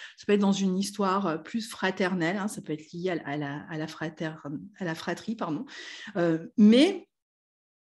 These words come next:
euh, je me positionne, je dis ce que j'ai à dire, je, je me rends justice aussi, hein, euh, j'explique et j'essaye de comprendre.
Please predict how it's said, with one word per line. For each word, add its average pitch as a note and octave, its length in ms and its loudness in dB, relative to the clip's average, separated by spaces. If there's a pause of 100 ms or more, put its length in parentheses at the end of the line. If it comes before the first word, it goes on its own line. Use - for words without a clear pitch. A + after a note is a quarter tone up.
(320)
euh, F#3 160 0
je G3 200 2
me C#4+ 220 6
positionne, G#3 920 0 (460)
je G3+ 200 2
dis G3 260 2
ce D#4 80 0
que D#4+ 140 4
j'ai C#4 140 4
à B3+ 120 6
dire, A3+ 480 0
je, F#3+ 380 2
je F3+ 140 2
me F#3+ 300 4
rends C#4 300 4
justice G#3 720 -4
aussi, - 360 -2
hein, G#3+ 120 -4 (380)
euh, D#3 300 0
j'explique G3+ 960 0
et F3 100 4
j'essaye G#3 360 0
de E3+ 120 0
comprendre. A3+ 920 -2